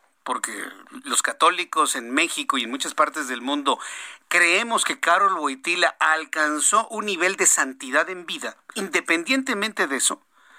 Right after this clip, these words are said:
para los que no crean en esto, que están en todo su derecho de no creerlo, allá ustedes, eh, independientemente de ello, el peso político, histórico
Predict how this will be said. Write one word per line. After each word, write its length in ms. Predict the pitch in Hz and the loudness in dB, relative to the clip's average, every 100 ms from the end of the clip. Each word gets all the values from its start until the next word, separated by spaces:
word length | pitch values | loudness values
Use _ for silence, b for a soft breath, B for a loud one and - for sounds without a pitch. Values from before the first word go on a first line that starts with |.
| B B B B B | B B B B B
para 180 | 151 151 | 2 2
los 160 | 147 - | 2 -2
que 140 | 147 | 2
no 160 | 170 185 | 2 2
crean 340 | 180 180 180 | 4 2 2
en 140 | 147 156 | -2 0
esto, 340 | - - 196 | 0 0 -4
que 60 | - | -6
están 180 | 139 | -6
en 100 | 139 | -4
todo 160 | 135 143 | 0 2
su 180 | - 123 | 2 0
derecho 320 | 113 135 139 | 0 0 0
de 80 | 117 | 2
no 140 | 135 | 0
creerlo, 440 | - 139 117 135 117 | 2 0 0 -2 -4
allá 160 | 95 | -6
ustedes, 480 | 104 - 151 - - B B B B B B B B B - | -8 0 0 0 -8 B B B B B B B B B -2
eh, 260 | 156 160 165 | 2 4 2
independientemente 720 | 160 165 196 202 196 196 185 | 0 4 4 2 0 4 4
de 100 | 180 | 4
ello, 220 | 180 170 | 4 0
el 400 | 165 165 160 156 | 2 4 4 0
peso 640 | - 202 220 - 202 196 _ | 0 2 4 4 2 0 _
político, 1080 | - 151 151 185 220 - 180 160 - 165 - | 2 2 2 0 -2 -2 -4 -2 -2 -2 -2
histórico 1000 | 151 - - - 190 208 196 151 165 165 | 0 4 4 4 4 4 2 -2 -2 -2